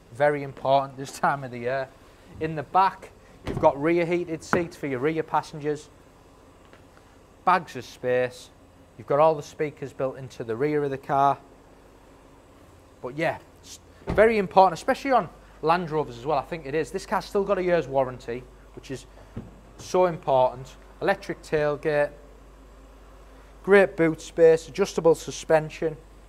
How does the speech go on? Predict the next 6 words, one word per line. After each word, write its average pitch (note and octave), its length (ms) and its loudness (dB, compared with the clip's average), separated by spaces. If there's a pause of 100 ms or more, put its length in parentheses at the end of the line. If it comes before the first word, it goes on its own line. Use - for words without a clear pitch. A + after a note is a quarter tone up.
(1080)
And E3+ 240 -4 (120)
we E3+ 200 -4
sell G#3 580 6
so F#3+ 500 2
many F3 340 -2
sports - 760 0